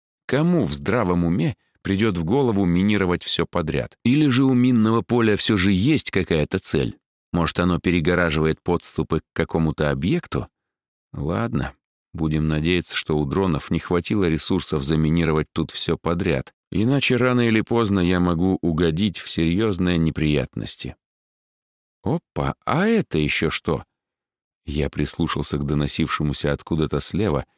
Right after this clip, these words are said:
шуму сервоприводов. Вскинул винтовку и двинулся вперёд.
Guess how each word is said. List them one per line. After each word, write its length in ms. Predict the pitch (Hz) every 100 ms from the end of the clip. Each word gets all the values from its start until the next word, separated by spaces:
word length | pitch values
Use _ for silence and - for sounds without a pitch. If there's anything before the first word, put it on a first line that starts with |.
| _
шуму 440 | - - 98 90 82
сервоприводов. 960 | - 92 90 - 80 65 60 55 - _ _ _ _ _ _ _ _ _
Вскинул 580 | - - 120 123 117
винтовку 680 | 95 92 85 127 120 - 107 -
и 120 | 82
двинулся 540 | 71 78 78 73 -
вперёд. 480 | 71 - 73 62 -